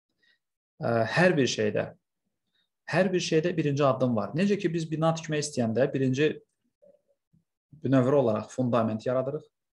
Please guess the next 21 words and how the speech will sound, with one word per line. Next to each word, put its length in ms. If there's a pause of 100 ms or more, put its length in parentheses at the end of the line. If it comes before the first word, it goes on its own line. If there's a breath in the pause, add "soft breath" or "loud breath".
(400)
Sonra 360
o 120
fundamentin 760
üzərində 600 (100)
növbəti 400
mərtəbələr 520
qura 200
bilərik 460 (340)
və 80
o 80
fundament 580
düzgün 340
qurulanda 440
onun 200
üzərində 320
qurulan 320
bina 240
da, 120 (880)
ə, 220 (500)
dayanıqlı 360
olur. 320